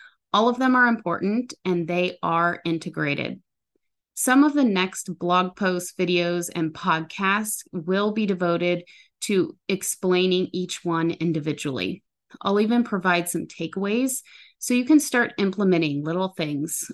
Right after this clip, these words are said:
or big if you choose, to improve your health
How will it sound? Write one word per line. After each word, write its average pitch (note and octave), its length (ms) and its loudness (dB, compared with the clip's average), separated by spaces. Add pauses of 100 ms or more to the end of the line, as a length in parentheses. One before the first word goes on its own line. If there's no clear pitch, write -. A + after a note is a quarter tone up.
or A3 120 2
big F3+ 520 2
if F#3+ 120 -4
you F3+ 120 0
choose, E3 560 0 (180)
to G#3+ 140 -4
improve G#3+ 520 -2
your F3 120 -2
health G#3+ 440 -2